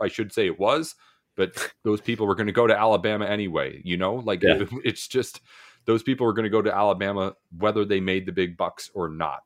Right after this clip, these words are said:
Speaker 1: The reasons why Alabama is better than everybody else go beyond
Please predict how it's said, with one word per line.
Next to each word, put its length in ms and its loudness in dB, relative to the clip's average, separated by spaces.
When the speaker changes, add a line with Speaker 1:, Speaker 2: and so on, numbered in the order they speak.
Speaker 1:
The 80 -2
reasons 500 -4
why 220 0
Alabama 420 0
is 80 -8
better 280 -2
than 100 -6
everybody 420 -4
else 260 -8
go 160 2
beyond 600 -2